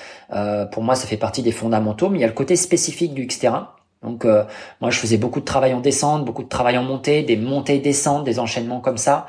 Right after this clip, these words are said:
Pour, euh, voilà, le débutant, il va avoir des pointes de côté, notamment parce qu'il est, il est tout le temps en train de changer de rythme, tout le temps change-, en train de changer la longueur de sa foulée. Euh, les secousses dans les descentes, ça, ça, ça sollicite pas mal la sphère digestive.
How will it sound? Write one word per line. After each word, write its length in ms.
Pour, 280
euh, 260
voilà, 300
le 100
débutant, 400
il 20
va 60
avoir 160
des 100
pointes 240
de 80
côté, 300
notamment 360
parce 200
qu'il 180
est, 200
il 80
est 100
tout 80
le 60
temps 120
en 40
train 160
de 60
changer 340
de 40
rythme, 460
tout 140
le 60
temps 140
change-, 240
en 160
train 160
de 40
changer 280
la 100
longueur 280
de 80
sa 160
foulée. 400
Euh, 140
les 100
secousses 440
dans 100
les 100
descentes, 380
ça, 340
ça, 540
ça 260
sollicite 460
pas 120
mal 160
la 100
sphère 240
digestive. 540